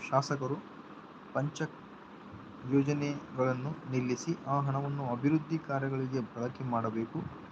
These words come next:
ಎಂದು ಒತ್ತಡ ಹೇರುತ್ತಿದ್ದಾರೆ. ಆದರೆ ಸರ್ಕಾರದ ಪ್ರಮುಖರಾದ ಮುಖ್ಯಮಂತ್ರಿ ಸಿದ್ದರಾಮಯ್ಯ, ಉಪಮುಖ್ಯಮಂತ್ರಿ ಡಿ ಕೆ ಶಿವಕುಮಾರ್ ಸೇರಿದಂತೆ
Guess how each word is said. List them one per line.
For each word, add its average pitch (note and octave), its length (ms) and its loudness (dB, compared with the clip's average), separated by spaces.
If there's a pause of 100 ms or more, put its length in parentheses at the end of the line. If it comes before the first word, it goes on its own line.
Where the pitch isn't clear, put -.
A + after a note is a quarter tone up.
(260)
ಎಂದು B2 220 -2
ಒತ್ತಡ C#3 360 2
ಹೇರುತ್ತಿದ್ದಾರೆ. B2+ 960 0
ಆದರೆ B2 300 0
ಸರ್ಕಾರದ C#3+ 580 -2 (120)
ಪ್ರಮುಖರಾದ C3 600 0
ಮುಖ್ಯಮಂತ್ರಿ A#2+ 680 -4
ಸಿದ್ದರಾಮಯ್ಯ, C3 760 0 (500)
ಉಪಮುಖ್ಯಮಂತ್ರಿ C#3+ 680 -4
ಡಿ B2 160 -2
ಕೆ B2+ 180 -6
ಶಿವಕುಮಾರ್ B2+ 520 -6
ಸೇರಿದಂತೆ A#2 560 -2